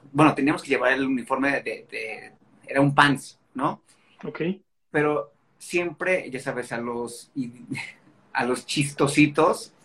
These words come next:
Speaker 1: del, del salón, les encantaba, cuando llevabas pants, bajarte el pantalón.
Speaker 2: Sí.
Speaker 1: Entonces,
Speaker 2: Porque
Speaker 1: yo
Speaker 2: era
Speaker 1: fui
Speaker 2: muy fácil de, de resbalar, aparte.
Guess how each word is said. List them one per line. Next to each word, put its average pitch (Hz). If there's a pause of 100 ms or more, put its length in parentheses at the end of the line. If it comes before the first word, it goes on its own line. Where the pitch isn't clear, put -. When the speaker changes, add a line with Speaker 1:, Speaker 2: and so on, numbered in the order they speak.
(360)
Speaker 1:
del, 117
del 110
salón, 120 (440)
les 143
encantaba, 151 (200)
cuando 139
llevabas 143
pants, 180 (180)
bajarte 120
el -
pantalón. 214 (460)
Speaker 2:
Sí. 151 (400)
Speaker 1:
Entonces, 185
Speaker 2:
Porque 175
Speaker 1:
yo -
Speaker 2:
era 190
Speaker 1:
fui 190
Speaker 2:
muy 196
fácil 196
de, 196
de 160
resbalar, 147
aparte. 165